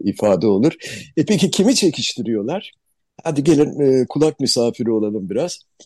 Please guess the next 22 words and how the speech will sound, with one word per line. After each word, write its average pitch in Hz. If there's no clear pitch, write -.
E, 120
dün 165
gece, 135
e, 139
Türkiye'yi 131
hop 185
oturtup 117
hop 151
kaldıran, 110
e, -
sonunda 139
mutluluktan 135
hepimizi 139
havalara 127
uçuran, 120
e, 117
voleybolcu 151
kızlarımızı 120
çekiştiriyorlar, 87
iyi 135
mi? 95
E, 110